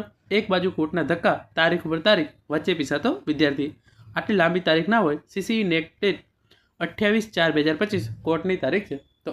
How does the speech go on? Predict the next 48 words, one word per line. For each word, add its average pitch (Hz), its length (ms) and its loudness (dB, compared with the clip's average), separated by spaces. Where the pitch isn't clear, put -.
અઠ્યાવીસ 202 480 -2
ચાર 160 220 0
બે 156 100 2
હજાર 156 160 2
પચીસ 185 320 -2
ગુજરાત 160 400 0
હાઈકોર્ટ 147 360 -2
દ્વારા 180 300 2
જે 151 120 -4
છે 165 140 -4
એ 170 80 -2
સુનાવણી 180 400 0
કરવામાં 185 320 0
આવશે 185 180 -6
અને 160 120 -2
એના 160 180 0
પછી 208 240 -2
જ - 60 6
આપણને 160 300 0
ખબર 156 200 0
પડશે 196 240 -2
કે 180 160 -10
સી 175 160 -4
સી 214 140 0
ઈ 190 120 -4
ગ્રુપ 160 220 -2
બીની 160 240 0
એક્ઝામ 151 320 0
જે 143 140 -2
છે 165 80 -4
એ 190 40 -4
ક્યારે 151 320 2
લેવામાં 156 320 0
આવશે. 139 260 0
તો - 160 -14
મિત્રો, 170 240 0
આ 143 100 2
તો 170 160 -4
આજનો 143 400 -2
વીડિયો, 156 200 -2
જેની 135 140 -2
અંદર 165 120 0
આપણે 180 180 -2
ગુજરાત 156 460 0
ગૌણ 160 200 2
સેવા 165 200 -2
પસંદગી 151 400 -4
મંડળની 170 340 -2